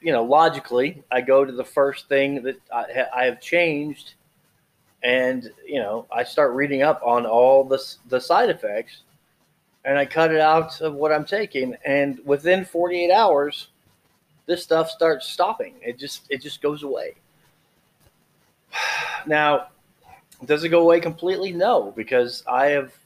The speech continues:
screwed myself up. And I have to, I have to work it out. It, these things are terrible. But, uh, <laughs>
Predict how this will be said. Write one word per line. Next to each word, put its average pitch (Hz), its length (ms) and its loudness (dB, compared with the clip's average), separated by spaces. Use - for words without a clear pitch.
screwed 165 420 0
myself 180 540 2
up. - 360 2
And 139 360 0
I 131 120 -2
have 143 320 0
to, 135 240 -4
I 120 120 -4
have 143 220 2
to 147 60 -6
work 127 320 0
it 156 80 2
out. - 440 -2
It, 131 300 -6
these 160 180 -8
things 196 300 -4
are 170 80 -4
terrible. 220 520 0
But, 131 300 4
uh, 139 300 6
<laughs> 170 120 0